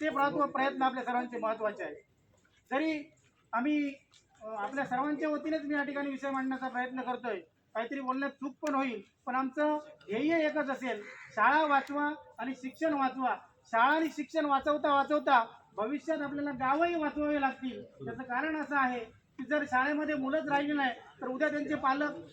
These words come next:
शहरीकरणाकडे जातील आणि शहरात जाऊन आपल्या मुलांना तिकडे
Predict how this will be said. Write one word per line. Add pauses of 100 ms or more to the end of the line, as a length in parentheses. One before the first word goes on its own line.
(180)
शहरीकरणाकडे
जातील (260)
आणि
शहरात
जाऊन
आपल्या
मुलांना
तिकडे